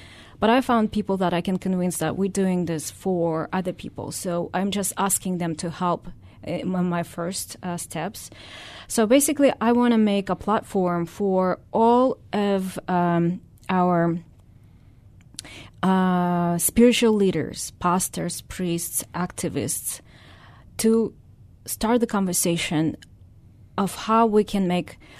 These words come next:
I mean, it's gonna sound like a cliche, make this world better, let's say, um, but also find this unity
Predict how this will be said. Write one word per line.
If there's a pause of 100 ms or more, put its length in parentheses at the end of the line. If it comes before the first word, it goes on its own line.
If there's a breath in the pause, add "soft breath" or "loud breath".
I
mean,
it's
gonna
sound
like
a
cliche, (260 loud breath)
make
this
world
better, (100)
let's
say, (560 loud breath)
um, (720)
but
also
find
this
unity